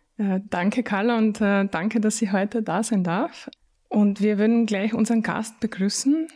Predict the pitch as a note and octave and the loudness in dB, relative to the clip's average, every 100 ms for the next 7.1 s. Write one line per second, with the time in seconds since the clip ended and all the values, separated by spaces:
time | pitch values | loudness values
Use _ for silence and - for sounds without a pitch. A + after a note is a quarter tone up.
0 | _ _ _ _ _ G#3+ G#3+ A3 C4+ G3 | _ _ _ _ _ 0 4 4 2 2
1 | B3+ C#4+ B3 A#3+ A#3+ A3 - F#3+ E3+ G3+ | 2 2 2 0 0 -2 0 0 0 0
2 | A#3 A3 G#3 G3+ G3+ G#3+ A#3+ A3 A3 G3 | 0 2 2 0 0 0 2 0 0 -2
3 | E3+ E3+ G#3 G3+ G3 F#3+ G3 F#3 - F3 | 0 2 2 2 2 2 -2 -2 -2 0
4 | G3+ - F#3+ G3 G3+ F#3+ G3 F3+ F#3 F#3+ | 0 0 0 0 0 0 0 -2 0 0
5 | F#3+ - F#3+ A3+ B3 G3+ G3 - F#3+ - | 0 0 2 2 2 0 0 2 0 2
6 | F3+ G#3+ G3+ G3 - G#3 F#3+ F3+ E3+ E3+ | 0 2 2 2 2 2 4 4 4 4
7 | D#3+ | 2